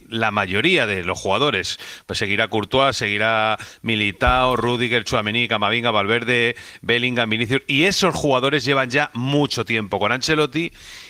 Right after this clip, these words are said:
y el discurso, la motivación, el tirón de Ancelotti sobre el grueso de la plantilla, yo creo que ya está varado, no, no, no da de, más de sí.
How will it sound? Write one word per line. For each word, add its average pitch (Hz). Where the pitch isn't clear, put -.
y 143
el 151
discurso, 131
la 117
motivación, 117
el 110
tirón 156
de 147
Ancelotti 123
sobre 110
el 107
grueso 131
de 123
la 117
plantilla, 127
yo 117
creo 120
que 101
ya 117
está 113
varado, 92
no, 104
no, 113
no 127
da 123
de, 113
más 113
de 104
sí. 92